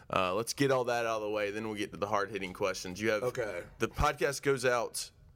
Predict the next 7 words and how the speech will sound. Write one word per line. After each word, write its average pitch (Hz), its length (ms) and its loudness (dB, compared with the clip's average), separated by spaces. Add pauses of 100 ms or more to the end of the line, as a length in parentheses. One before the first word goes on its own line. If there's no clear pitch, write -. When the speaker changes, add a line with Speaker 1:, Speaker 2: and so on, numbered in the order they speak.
(520)
Speaker 1:
well, 98 480 2 (260)
Tuesday. 123 720 -2 (760)
It'll 143 140 6
be 151 200 0
the 127 180 4
week 135 320 -2
before 123 720 2